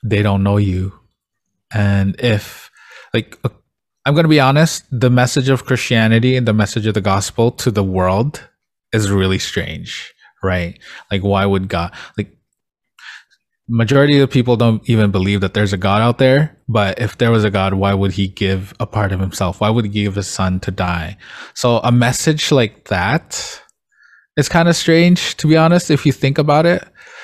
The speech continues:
So why would they believe such a strange message if you don't have, you, you know, they're not receptive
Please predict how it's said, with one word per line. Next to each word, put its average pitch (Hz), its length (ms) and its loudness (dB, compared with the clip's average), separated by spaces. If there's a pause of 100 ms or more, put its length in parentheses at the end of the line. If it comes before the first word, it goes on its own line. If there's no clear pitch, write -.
So - 120 -2
why 127 180 4
would 143 180 4
they 135 120 2
believe 120 640 2
such - 400 -2
a 104 100 -2
strange 101 720 0
message 95 760 -4 (180)
if - 500 -6 (1400)
you 113 180 0
don't 104 180 2
have, 107 280 -2 (340)
you, 117 200 0
you 117 160 0
know, 110 260 2
they're 117 240 0
not 104 180 -2
receptive 113 720 -2